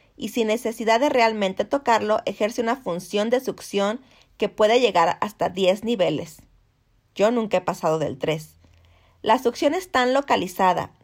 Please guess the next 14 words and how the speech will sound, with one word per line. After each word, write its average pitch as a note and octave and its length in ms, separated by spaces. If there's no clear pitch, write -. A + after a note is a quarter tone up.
tan F#3 200
repetitiva G3 760
y E3+ 40
sin D#3+ 180
interrupción, A3+ 840
que A#3+ 80
el A3+ 60
orgasmo C4 420
llega A#3 300
en B3 60
cuestión G#3 580
de A3+ 120
pocos G3+ 520
minutos, E3+ 600